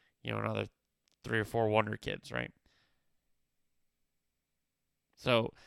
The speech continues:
him and Camavingas will seem to be, uh, reunited there. Mourinho wants to stay at Roma.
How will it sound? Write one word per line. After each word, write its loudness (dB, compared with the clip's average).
him 6
and 6
Camavingas 4
will 0
seem -2
to -8
be, -2
uh, 0
reunited -2
there. -6
Mourinho 6
wants 4
to -6
stay 2
at 4
Roma. 4